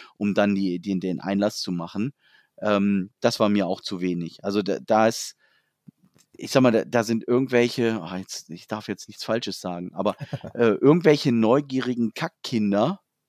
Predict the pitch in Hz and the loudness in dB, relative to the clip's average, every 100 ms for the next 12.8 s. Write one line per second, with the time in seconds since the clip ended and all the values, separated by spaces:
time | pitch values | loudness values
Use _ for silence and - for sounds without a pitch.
0 | _ 107 110 107 104 107 107 107 110 117 | _ 4 6 6 6 6 4 4 0 -2
1 | _ _ - _ _ - 110 123 127 123 | _ _ -20 _ _ -4 2 4 4 4
2 | 120 117 127 165 - 107 110 175 - - | 2 2 2 2 2 2 2 0 -6 -2
3 | 101 101 101 104 - - - - 110 - | 0 2 2 -2 -6 -20 -20 -2 -2 0
4 | 113 107 113 107 - 143 139 - 123 113 | 0 4 2 2 -2 0 0 0 -2 0
5 | 123 127 123 - 110 104 143 175 - - | 4 6 6 4 -2 -2 -2 -2 -2 0
6 | 98 110 190 _ _ _ _ _ _ _ | 2 2 0 _ _ _ _ _ _ _
7 | 143 123 160 196 240 269 190 233 202 185 | -2 4 4 4 0 6 6 6 6 4
8 | 254 254 220 208 262 285 170 214 247 254 | 4 4 6 8 6 4 2 4 2 6
9 | 202 233 285 - 165 - 160 - - - | 8 6 4 -6 -8 -6 -10 -10 -16 -14
10 | - - _ - 147 156 139 147 139 131 | -18 -18 _ 2 6 8 6 6 6 6
11 | 131 143 135 131 127 143 147 170 185 160 | 6 2 8 8 8 8 6 4 0 2
12 | 151 160 147 147 147 233 156 | 4 4 2 2 4 4 4